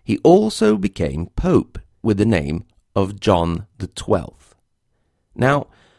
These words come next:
we mentioned that at the time of his, let's call it election, he was only eighteen years old, and that seemed like a very young age to renounce earthly pleasures for a life of prayer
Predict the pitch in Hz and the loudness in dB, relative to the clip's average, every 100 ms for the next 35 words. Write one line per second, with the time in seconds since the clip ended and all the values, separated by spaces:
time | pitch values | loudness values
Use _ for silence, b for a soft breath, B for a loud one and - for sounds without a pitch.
0 | b b 135 202 311 180 104 82 - _ | b b 4 4 2 2 0 0 -4 _
1 | _ - 107 107 156 190 170 110 101 95 | _ 0 0 2 2 2 2 2 2 2
2 | 80 - _ _ _ 101 92 - 80 78 | -2 -14 _ _ _ -2 -2 -2 -4 -2
3 | - 92 90 113 - - - - b b | -4 -6 -2 -2 -4 -12 -14 -14 b b
4 | b - 123 123 - 120 127 151 - - | b 2 2 2 0 2 2 0 -2 -2
5 | 95 98 - - 85 82 85 87 95 127 | -2 -2 -10 -12 -10 -8 -4 0 0 0
6 | 202 58 50 - _ _ _ 98 92 117 | -2 -2 -8 -16 _ _ _ -4 0 0
7 | 202 - - 69 52 - - 95 98 82 | 0 -4 -10 -8 -12 -10 -4 -4 -4 -2
8 | 95 104 135 151 95 92 101 - 85 69 | 0 2 0 0 0 0 -4 -4 -6 -6
9 | 80 - _ _ - 95 98 95 104 123 | -10 -14 _ _ -4 2 4 4 2 0
10 | - - 98 104 110 123 131 - 85 67 | -4 -6 0 0 0 -8 -8 -6 -6 -6
11 | 73 76 b b b 87 87 101 107 - | -6 -8 b b b -2 2 2 2 -4
12 | 80 _ - 92 98 98 98 | -8 _ -4 0 0 0 -4